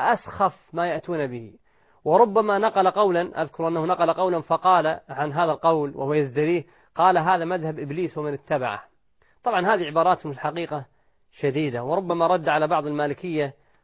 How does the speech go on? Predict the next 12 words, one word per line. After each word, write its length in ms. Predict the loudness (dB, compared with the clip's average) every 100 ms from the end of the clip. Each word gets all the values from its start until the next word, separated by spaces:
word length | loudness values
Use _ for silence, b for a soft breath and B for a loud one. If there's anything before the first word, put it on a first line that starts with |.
| _ -4
فنقل 640 | -2 -2 -2 -2 0 0
بعض 180 | 0 0
أقوالهم 320 | 2 2 0
في 60 | -2
بعض 120 | -4
مسائل 260 | -4 -4 -4
الفقه 200 | -6 -4
فقال: 240 | -2 -2
"هذا 220 | 0 -2
كلام 420 | -2 -2 -2 -2
يشبه 320 | -6 -6 -8 -6
الهذيان 520 | -6 -6 -6 -8